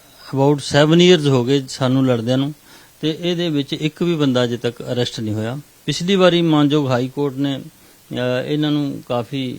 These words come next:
ਅ, ਤਾੜਨਾ ਕੀਤੀ ਸੀ ਤੇ ਸਟੇਟਸ ਰਿਪੋਰਟ ਫਾਈਲ ਕਰਨ ਲਈ ਕਿਹਾ ਸੀ ਤੇ ਉਹਦੇ ਵਿੱਚ ਨਾਲ ਹੀ ਜਿਹੜੇ ਬੰਦਿਆਂ ਦੀ ਪ੍ਰਾਪਰਟੀ ਪੀਓ ਨੇ ਜਿਹੜੇ ਤਿੰਨ, ਅ, ਅਵਨੀਤ ਸਿੰਘ, ਅਵਤਾਰ ਸਿੰਘ ਤੇ, ਅ, ਇੱਕ ਹੋਰ ਹੈ ਆਪਣਾ, ਅ, ਗੁਰਤੇਜ ਕਾਲਾ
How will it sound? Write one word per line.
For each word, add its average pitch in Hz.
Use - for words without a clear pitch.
ਅ, -
ਤਾੜਨਾ 127
ਕੀਤੀ 139
ਸੀ 151
ਤੇ 135
ਸਟੇਟਸ 127
ਰਿਪੋਰਟ 123
ਫਾਈਲ 117
ਕਰਨ 127
ਲਈ 127
ਕਿਹਾ 110
ਸੀ 143
ਤੇ 165
ਉਹਦੇ 180
ਵਿੱਚ 175
ਨਾਲ 143
ਹੀ 156
ਜਿਹੜੇ 151
ਬੰਦਿਆਂ 147
ਦੀ 143
ਪ੍ਰਾਪਰਟੀ 135
ਪੀਓ 143
ਨੇ 135
ਜਿਹੜੇ 139
ਤਿੰਨ, 127
ਅ, 120
ਅਵਨੀਤ 123
ਸਿੰਘ, 147
ਅਵਤਾਰ 120
ਸਿੰਘ 135
ਤੇ, 127
ਅ, 117
ਇੱਕ 117
ਹੋਰ 110
ਹੈ 113
ਆਪਣਾ, 113
ਅ, -
ਗੁਰਤੇਜ 113
ਕਾਲਾ 101